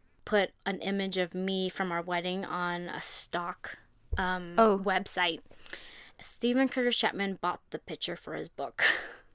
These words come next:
Speaker 2: Wow.
Speaker 1: So I'm in his book. <laughs> So that's one thing. I've
Speaker 2: Yeah.
Speaker 1: always,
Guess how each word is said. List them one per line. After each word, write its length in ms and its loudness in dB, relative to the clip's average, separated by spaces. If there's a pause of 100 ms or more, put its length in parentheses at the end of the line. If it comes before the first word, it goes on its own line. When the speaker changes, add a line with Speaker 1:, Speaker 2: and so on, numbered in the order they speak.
(160)
Speaker 2:
Wow. 1080 12
Speaker 1:
So 400 10
I'm 220 4
in 140 0
his 180 -4
book. 340 -2 (320)
<laughs> 300 -4
So 140 8
that's 280 6
one 320 8
thing. 580 -4
I've 160 4
Speaker 2:
Yeah. 140 6
Speaker 1:
always, 420 6